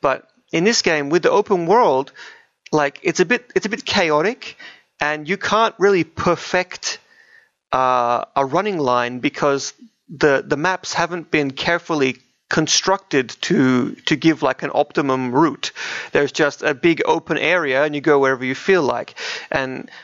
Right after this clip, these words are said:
the most fun I have is actually doing the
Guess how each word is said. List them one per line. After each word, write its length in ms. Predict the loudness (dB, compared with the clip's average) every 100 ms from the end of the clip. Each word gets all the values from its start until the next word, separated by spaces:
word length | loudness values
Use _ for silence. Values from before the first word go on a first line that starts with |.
| -20 _ -2
the 180 | 0
most 260 | 2 0 -4
fun 260 | 0 0 2
I 180 | 0
have 420 | 0 0 0 -2 -2
is 100 | -2
actually 680 | -2 -4 -2 2 2 0 -4 -18 -20 _ -8
doing 520 | 0 2 2 0 2
the 680 | 2 4 2 0 -2 -4 -8